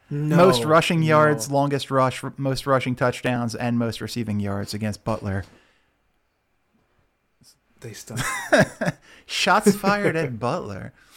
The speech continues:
Speaker 2: Uh, good basketball team, though, and that's, that's really what's important
Speaker 1: Very.
Speaker 2: there. Uh, speaking of a team that stinks really bad, Mario, how you feeling about your Lions?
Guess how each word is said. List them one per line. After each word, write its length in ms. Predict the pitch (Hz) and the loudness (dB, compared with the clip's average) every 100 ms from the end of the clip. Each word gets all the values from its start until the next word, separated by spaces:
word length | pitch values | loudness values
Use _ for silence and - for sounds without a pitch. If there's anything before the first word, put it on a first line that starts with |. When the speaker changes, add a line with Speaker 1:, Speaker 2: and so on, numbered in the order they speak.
| - - - - | -20 -20 -20 -6
Speaker 2:
Uh, 200 | 143 139 | 0 2
good 240 | 139 220 | 4 4
basketball 420 | 147 117 - 95 | 6 2 -2 -10
team, 260 | - - - | -12 -14 -14
though, 100 | - | -14
and 120 | - | -12
that's, 200 | 120 - - 127 | -12 -12 -16 -10
that's 240 | 127 - | -8 -8
really 140 | 113 - | -10 -10
what's 180 | 120 | -12
important 420 | - 113 123 - 123 | -14 -12 -12 -12 -12
Speaker 1:
Very. 140 | 117 | -12
Speaker 2:
there. 60 | - _ _ _ _ - | -14 _ _ _ _ -4
Uh, 220 | 165 165 | 0 0
speaking 320 | 165 262 269 | 0 -2 0
of 80 | 226 | -2
a 20 | |
team 160 | 185 190 | 0 0
that 60 | 170 | 0
stinks 260 | - 165 | -2 -2
really 160 | 170 151 | 0 2
bad, 280 | 127 127 113 | 4 2 2
Mario, 300 | 110 107 110 | -2 -4 -4
how 140 | 110 | -2
you 80 | 131 | -2
feeling 240 | 131 131 | 0 -2
about 200 | 120 113 | 0 -2
your 100 | 110 | -4
Lions? 480 | 104 101 101 113 - | -6 -6 -10 -14 -18